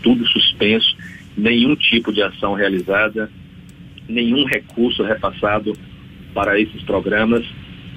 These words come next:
O programa Lazer por Toda Parte, que envolve parceria com federações e com o Conselho Regional de Educação Física,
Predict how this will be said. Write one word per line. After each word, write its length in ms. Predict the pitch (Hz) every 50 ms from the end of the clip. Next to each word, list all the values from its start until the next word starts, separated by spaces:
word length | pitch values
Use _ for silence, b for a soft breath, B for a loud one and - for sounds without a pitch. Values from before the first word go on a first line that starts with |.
| - - -
O 580 | - 107 110 113 113 110 107 107 104 101 98 95 95 - -
programa 520 | - 113 110 104 104 107 110 110 110 110 104
Lazer 440 | 107 107 104 98 - 117 120 120 -
por 120 | 117 104 -
Toda 220 | 117 113 107 98
Parte, 440 | - - 107 107 107 101 - 117 107
que 180 | - 127 117 107
envolve 320 | - 107 107 107 101 104
parceria 640 | 95 - 117 110 - - 113 104 104 107 107 107 107
com 160 | - 113 110
federações 720 | - 113 107 104 104 98 92 - - 107 101 101 98 98
e 40 | 113
com 180 | 117 131 127 131
o 20 |
Conselho 540 | - 143 127 117 - - - 135 143 131 113
Regional 340 | 113 113 110 113 107 110 107
de 80 | 107
Educação 460 | 107 104 98 107 95 - - 113 101 -
Física, 520 | - - 113 120 117 117 123 - 127